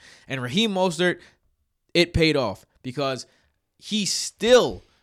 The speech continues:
was fantastic. Now, he only got ten rushing attempts for sixty-nine yards,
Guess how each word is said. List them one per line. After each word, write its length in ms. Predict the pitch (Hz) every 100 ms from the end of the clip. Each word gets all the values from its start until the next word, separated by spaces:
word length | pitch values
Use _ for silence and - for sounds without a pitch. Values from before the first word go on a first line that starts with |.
| -
was 180 | 139 131
fantastic. 720 | 135 123 113 117 101 104 117
Now, 160 | 123
he 80 | 135
only 200 | 165 214
got 180 | 208 190
ten 200 | 202 185
rushing 300 | 175 165 135
attempts 340 | 117 110 92
for 100 | -
sixty-nine 600 | 120 160 151 160 156 151
yards, 280 | 160 127 98